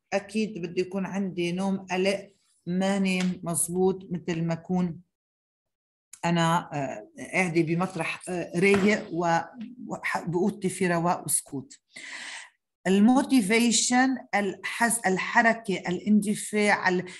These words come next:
يعني إذا أنا مثلًا عندي مشروع مبسوطة، بدي أقوم، عندي شغل، الموتيفيشن، المسؤولية، إنه أنا عندي درس، عندي مدرسة، عندي جامعة، عندي، آه، حركة، عندي بروجي، أنا كمان الموتيفيشن بتأثر على قلة نومي.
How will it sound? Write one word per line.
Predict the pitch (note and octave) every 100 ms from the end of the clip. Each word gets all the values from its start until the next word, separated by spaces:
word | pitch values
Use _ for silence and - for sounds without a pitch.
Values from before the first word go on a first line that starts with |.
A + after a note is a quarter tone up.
| -
يعني | F3 F#3 F3+
إذا | G3
أنا | - G#3+
مثلًا | G#3 G#3 - G3+ G3 F#3
عندي | G#3 G#3+ E3 G3
مشروع | F#3+ - - G#3+ G3+
مبسوطة، | F#3+ F#3 - - A3 - G3 F#3 F3+
بدي | F3+ F#3 G3+ F3 G3+
أقوم، | A3 G#3+ G3+
عندي | G#3 G#3 F#3+
شغل، | F#3+ G#3 G3+ F#3+
الموتيفيشن، | - F#3+ G#3 G#3 F#3 G#3 G#3 F#3 -
المسؤولية، | G3 G3 F#3+ - G3 G#3 F#3+ E3 F#3+
إنه | G3 G3+
أنا | G3+
عندي | G3 F#3+
درس، | G3+ G#3 -
عندي | G3 F#3+
مدرسة، | G3+ G3 F#3+
عندي | E3+ F#3+
جامعة، | F3 G#3 F#3
عندي، | F#3 G3+ G3 F#3+ - - -
آه، | F#3 F#3+ F#3+ F#3 D#3+
حركة، | - A#3 A#3+ A#3+ A3+
عندي | G#3+ G#3 G3+
بروجي، | G3 G#3 G#3+ F3 A#3 B3+ B3 - _ _
أنا | G#3+ G#3+
كمان | G#3 G3+ F#3+ G3
الموتيفيشن | F#3+ F#3 F#3 F#3 F#3 - - F#3 F3+
بتأثر | E3+ - E3+ - D3+
على | D#3+ D#3+
قلة | D#3 D3+ D3 -
نومي. | C3 C3 C3